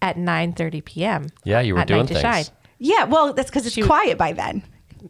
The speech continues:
Speaker 3: The
Speaker 1: But
Speaker 3: eleven
Speaker 1: you know
Speaker 3: o'clock
Speaker 1: what?
Speaker 3: vacuuming is lovely for me. I love it.
Speaker 1: You showed up when everybody was tired. So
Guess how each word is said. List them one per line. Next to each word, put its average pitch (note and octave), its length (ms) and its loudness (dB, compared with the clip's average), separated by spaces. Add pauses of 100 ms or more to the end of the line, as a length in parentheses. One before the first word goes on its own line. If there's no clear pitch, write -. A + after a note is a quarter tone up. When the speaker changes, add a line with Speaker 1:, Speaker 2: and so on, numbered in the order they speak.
(240)
Speaker 3:
The C4 80 2
Speaker 1:
But B3+ 80 6
Speaker 3:
eleven D#4 180 2
Speaker 1:
you D#4 40 2
know D4+ 60 2
Speaker 3:
o'clock D4 280 4
Speaker 1:
what? C#4 180 4
Speaker 3:
vacuuming A3 280 2
is F#3+ 120 0
lovely A#3+ 340 2
for G3+ 140 -2
me. F4 420 2
I B3 120 0
love A3 240 2
it. D3+ 160 -2 (300)
Speaker 1:
You A3 180 -2
showed A3 280 2
up D4 200 0
when G3 120 0
everybody F#3+ 380 -2
was G3 160 -2
tired. A#3 500 -2 (180)
So - 20 -6